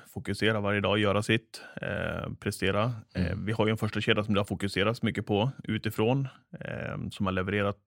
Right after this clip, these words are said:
Speaker 1: stort ju, som är
Speaker 2: Ja.
Speaker 1: med i poängtoppen. Hur är det att ha med de tre och hur mycket lär du ut av dem?
Speaker 2: Eh, jag tycker det är otroligt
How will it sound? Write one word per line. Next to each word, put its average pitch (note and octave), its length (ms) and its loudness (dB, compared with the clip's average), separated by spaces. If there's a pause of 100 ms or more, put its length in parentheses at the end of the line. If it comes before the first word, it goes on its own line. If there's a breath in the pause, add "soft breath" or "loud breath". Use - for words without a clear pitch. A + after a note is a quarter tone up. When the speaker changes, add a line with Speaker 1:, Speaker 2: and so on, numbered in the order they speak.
(160)
Speaker 1:
stort A#2 420 0
ju, A2+ 180 2
som A2 180 -4
är F#2+ 40 2
Speaker 2:
Ja. A#2+ 60 4
Speaker 1:
med G2 140 4
i B2+ 40 -4
poängtoppen. G#2 560 0
Hur A#2 160 2
är A2+ 80 2
det G#2+ 100 2
att G#2+ 40 2
ha G#2 120 0
med G2+ 300 2
de A2+ 360 2
tre A2+ 200 6
och A2+ 60 6
hur A2 40 4
mycket G#2+ 200 0
lär G#2 140 4
du G#2 140 0
ut - 100 -4
av G2+ 220 0 (1080 soft breath)
dem? B2 380 4 (580 loud breath)
Speaker 2:
Eh, C3+ 380 10 (840 loud breath)
jag F#2 140 -4
tycker G2+ 280 4
det G2 80 8
är F#2+ 500 8
otroligt G2+ 800 4